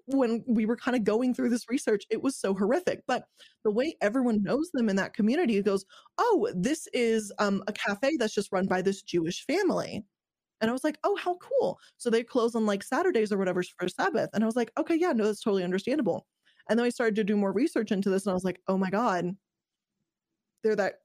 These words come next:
Christian twelve Tribes people that take elements of Judaism while also still believing in, like,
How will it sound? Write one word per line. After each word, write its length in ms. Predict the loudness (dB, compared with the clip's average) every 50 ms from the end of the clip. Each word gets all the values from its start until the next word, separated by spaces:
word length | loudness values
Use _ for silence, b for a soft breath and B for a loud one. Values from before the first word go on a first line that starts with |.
| _
Christian 680 | -2 -2 -2 -2 -2 -6 -4 -2 0 0 0 0 -2 -4 _ _ _ _ -16
twelve 320 | -6 -2 0 0 0 0
Tribes 640 | -2 -2 0 0 2 2 2 0 0 -4 -10 -12 -16 _
people 580 | -4 -2 -2 0 0 0 0 0 -2 -6 -10 _ _ _ _ _ _ _ _ -6
that 280 | -4 -2 -2 -2 -4 -6 _ _
take 260 | _ 0 0 0 0 -2 -2
elements 340 | -2 0 2 2 0 0 0
of 80 | -2 -2
Judaism 580 | 0 0 0 2 2 2 2 2 0 0 0 -2 -2
while 180 | 0 0 0 0
also 420 | 0 0 0 0 0 0 -2 -2
still 240 | -2 0 -2 0 2
believing 520 | 2 2 2 2 0 0 -2 -2 -4 -6 -10 _ -4
in, 180 | -2 0 0 0
like, 200 | 0 -2 -2